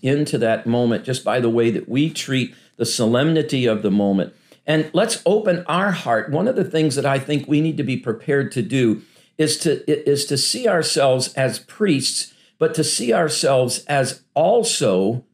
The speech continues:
strugglers. We don't come having it all figured out. We don't come to say, "Oh, I've never struggled with that." In fact, make this a moment of connection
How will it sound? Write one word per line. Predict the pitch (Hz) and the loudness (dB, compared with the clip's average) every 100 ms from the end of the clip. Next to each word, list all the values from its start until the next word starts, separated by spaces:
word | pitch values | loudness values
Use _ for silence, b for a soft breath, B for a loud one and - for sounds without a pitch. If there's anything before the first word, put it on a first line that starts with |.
| _ _ _ - | _ _ _ -10
strugglers. | - 190 180 160 101 - - - _ _ _ _ _ | -4 0 0 2 -2 -4 -12 -14 _ _ _ _ _
We | 196 | 2
don't | 226 240 - - | 2 2 -2 -4
come | - 185 180 | 0 2 4
having | 170 143 151 | 2 0 0
it | 139 | 2
all | 131 131 | 4 2
figured | 131 120 120 | 0 0 2
out. | 110 92 B B | 2 -2 B B
We | 214 | 0
don't | 269 214 - | 2 0 -2
come | - 170 175 170 | -2 0 2 2
to | |
say, | 147 151 143 | 0 2 2
"Oh, | 156 | 4
I've | 147 127 | 2 2
never | 147 135 | 0 0
struggled | - 139 127 110 | 0 0 0 0
with | 110 107 | 0 -2
that." | 98 - B B | -2 -4 B B
In | 156 151 | 0 0
fact, | - - - - 151 | 0 -4 -4 -4 0
make | 156 220 226 | 2 0 0
this | 233 - | 0 2
a | 185 | 2
moment | 160 151 143 | 2 0 0
of | 135 131 | -2 -4
connection | - 151 139 143 - - 117 92 | -4 0 0 -2 -4 -4 -2 -4